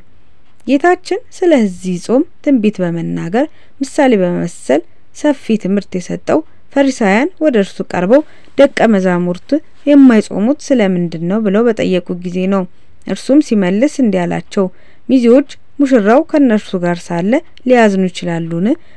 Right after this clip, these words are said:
ነገር ግን ሙሽራው ከእነርሱ የሚወሰድበት ወራት ይመጣል። በዚህም ጊዜ ይጾማሉ።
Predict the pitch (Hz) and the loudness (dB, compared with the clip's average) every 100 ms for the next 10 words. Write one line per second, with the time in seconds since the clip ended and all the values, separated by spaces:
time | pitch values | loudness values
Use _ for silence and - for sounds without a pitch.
0 | - - 254 220 185 185 277 - - - | -12 0 4 4 4 4 2 2 -12 -4
1 | 226 - 262 208 269 - - - - 262 | -4 0 2 4 4 2 -8 -6 4 6
2 | 208 180 - 339 330 262 247 190 190 - | 6 2 0 2 4 6 4 2 0 0
3 | 180 170 180 175 175 170 170 175 175 202 | -2 0 -2 -2 -2 -4 -2 -4 0 2
4 | 190 - - - - 226 233 240 190 190 | 0 -4 -18 -8 -2 2 4 4 2 2
5 | 294 294 214 185 185 170 180 | 4 4 2 0 2 0 0